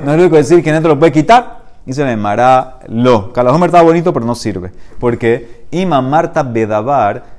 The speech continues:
she'en lo helek bo. Si tú dijiste sobre lo que alguien del Mishmar,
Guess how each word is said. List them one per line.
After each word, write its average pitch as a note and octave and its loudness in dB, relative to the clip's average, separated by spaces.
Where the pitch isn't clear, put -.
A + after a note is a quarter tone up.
she'en D3 -6
lo A2+ -6
helek A2+ -6
bo. G#2 -4
Si G#2 -10
tú D3+ -2
dijiste C3+ -4
sobre G2 -8
lo G2 -10
que - -14
alguien B2+ -8
del A2 -8
Mishmar, A2 -10